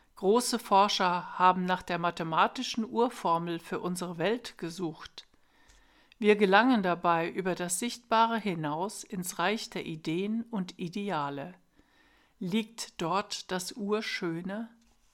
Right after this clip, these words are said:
Ob in der Schönheit einer mathematischen Formel, einer Idee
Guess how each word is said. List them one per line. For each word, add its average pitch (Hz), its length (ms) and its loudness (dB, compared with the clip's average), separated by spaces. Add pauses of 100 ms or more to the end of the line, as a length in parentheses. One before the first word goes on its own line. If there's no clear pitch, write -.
(2500)
Ob 208 240 2
in 185 200 0
der 170 160 -2
Schönheit 175 760 0 (420)
einer 185 260 2
mathematischen 190 920 2
Formel, 180 640 -2 (680)
einer 180 360 2
Idee 185 640 0